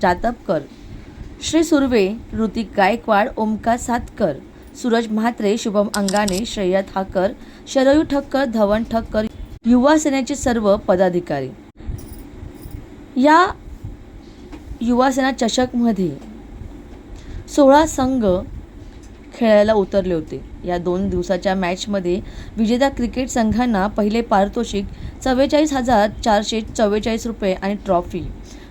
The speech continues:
दुसरे प्राइज बावीस हजार दोनशे बावीस रुपये ट्रॉफी देण्यात आले. असे अनेक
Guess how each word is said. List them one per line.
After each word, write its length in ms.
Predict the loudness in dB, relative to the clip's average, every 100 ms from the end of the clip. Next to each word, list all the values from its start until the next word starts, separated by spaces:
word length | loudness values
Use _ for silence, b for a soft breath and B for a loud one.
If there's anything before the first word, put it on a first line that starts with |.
| -6
दुसरे 280 | -4 0 0
प्राइज 440 | 4 4 4 0
बावीस 380 | 2 2 2 0
हजार 260 | 0 2 2
दोनशे 340 | 0 -2 -2
बावीस 440 | 0 0 0 -2
रुपये 280 | -6 -2 -2
ट्रॉफी 500 | -2 0 0 0 -4 -6 B B -4
देण्यात 400 | 0 4 2 0
आले. 180 | -6 -8 -12 -18 B B -8
असे 160 | 0 2
अनेक 320 | 2 0